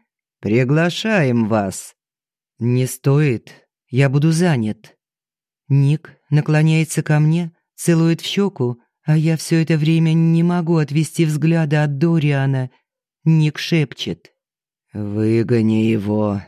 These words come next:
или я прострелю ему голову». Я больше не выдерживаю и сама тяну Ника вон из дома. Я даже не могу сказать Дориану «прости». Представляю,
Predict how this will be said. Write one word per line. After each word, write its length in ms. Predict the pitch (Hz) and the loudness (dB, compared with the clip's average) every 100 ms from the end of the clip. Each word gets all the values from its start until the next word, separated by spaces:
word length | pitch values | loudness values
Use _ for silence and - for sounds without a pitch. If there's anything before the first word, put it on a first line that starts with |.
| _ | _
или 280 | 107 117 117 | -2 2 4
я 340 | 120 120 117 117 | 4 2 2 0
прострелю 920 | 117 113 117 - - 123 123 123 123 | -2 -2 -2 -4 -2 0 2 2 2
ему 400 | 123 123 123 123 | 2 0 0 -2
голову». 760 | 113 127 120 120 110 110 104 95 _ _ _ _ _ _ | 0 0 2 0 0 0 -2 -6 _ _ _ _ _ _
Я 240 | 156 160 165 | -2 0 0
больше 320 | 170 165 180 | 0 -2 0
не 140 | 185 | 2
выдерживаю 800 | 185 165 165 147 135 139 143 143 - _ | 2 2 2 2 0 0 0 0 -4 _
и 120 | 175 | -2
сама 340 | 165 185 196 160 | 0 0 0 0
тяну 340 | - 175 180 | 0 2 2
Ника 380 | 165 185 180 151 | 2 0 0 0
вон 260 | 160 190 151 | 2 2 2
из 160 | 151 | 0
дома. 440 | 147 170 147 131 127 _ _ _ | 0 2 0 -2 -6 _ _ _
Я 180 | 170 143 | 0 2
даже 240 | 151 143 | 2 2
не 120 | 156 | 2
могу 280 | 151 156 165 | 2 2 -2
сказать 560 | 160 156 156 165 160 151 | -2 0 2 2 0 0
Дориану 680 | 147 160 156 156 151 156 147 _ _ | 2 2 2 2 2 0 -2 _ _
«прости». 760 | 175 165 165 - - 135 135 127 _ _ _ _ _ _ | 2 2 0 -4 -2 -2 -2 -6 _ _ _ _ _ _
Представляю, 1040 | 170 185 180 - 190 170 156 151 151 147 | 0 0 -2 -2 0 2 2 2 2 0